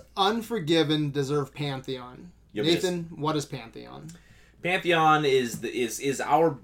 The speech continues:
Speaker 2: major list, right? Like, it, it's every, every group has to have, like, it's, it's, you know, a special shelf where it puts all of its special things, right? So,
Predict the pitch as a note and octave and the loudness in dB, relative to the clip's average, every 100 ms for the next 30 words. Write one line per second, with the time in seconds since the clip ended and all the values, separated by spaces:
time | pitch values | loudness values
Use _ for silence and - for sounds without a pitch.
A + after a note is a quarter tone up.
0 | B2 B2+ D#3 D3+ D#3 G#3 A#3 - A#2 B2 | -8 -2 -2 -2 0 2 0 0 0 2
1 | B2 A#2 C3+ - C3 C#3 C#3 - A#2+ B2 | 0 2 -2 0 -2 0 0 -2 -2 -6
2 | G#2 B2 G#2+ A#2 A#2 G2+ G2+ G#2 G2+ F2+ | -4 -4 0 -2 0 -2 0 0 -2 -4
3 | E2+ G2 F#2 - G2 E2+ E2 - G2 - | -4 -4 -6 -6 -6 -6 -8 -6 -8 -8
4 | F#2 - F2 D3 - F2+ - - G2 G2+ | -8 -8 -6 -6 -4 -6 -6 -8 -4 -4
5 | G2 - - G#2 - - F#3+ F#3+ D#3+ D3+ | -6 -8 -8 -6 -8 2 2 4 2 4
6 | E3 D3+ - A2+ G2 | 4 2 0 0 -2